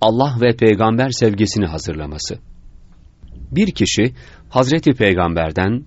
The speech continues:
kıyametin ne zaman kopacağını sordu. Hazreti Peygamber, "Sen kıyamet için ne hazırlık yaptın?" deyince, "Hiçbir şey hazırlamadım. Ancak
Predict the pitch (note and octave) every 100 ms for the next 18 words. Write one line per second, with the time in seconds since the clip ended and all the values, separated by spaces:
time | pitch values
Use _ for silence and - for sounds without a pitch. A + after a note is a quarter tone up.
0 | - C#3+ D3 D3+ D3 D#3+ D#3 D#3 E3+ D3+
1 | C#3 C3+ A#2+ A2+ G2+ G2+ E2+ D#2+ - D2
2 | C#2+ D2+ - - - - A2 G2+ G#2 G2+
3 | F2 E2 E2+ D#2+ E2+ A#2+ - - - -
4 | - - D#3+ D3 - A2+ A2 G#2+ B2 A2
5 | F#2+ G2 F2+ - - - - E3+ F3 C3
6 | B2+ G2 F#2 - E2+ - F#2+ D2+ C2 -
7 | G2+ F#2+ D2 D2 A#2 C#3 - - - -
8 | - - F3 - A#3+ G#3 G3+ D#3+ C3 B2+
9 | G#2 F#2+ D2+ D#2 C#2+ - - - - C#3
10 | D3+ C#3+ C#3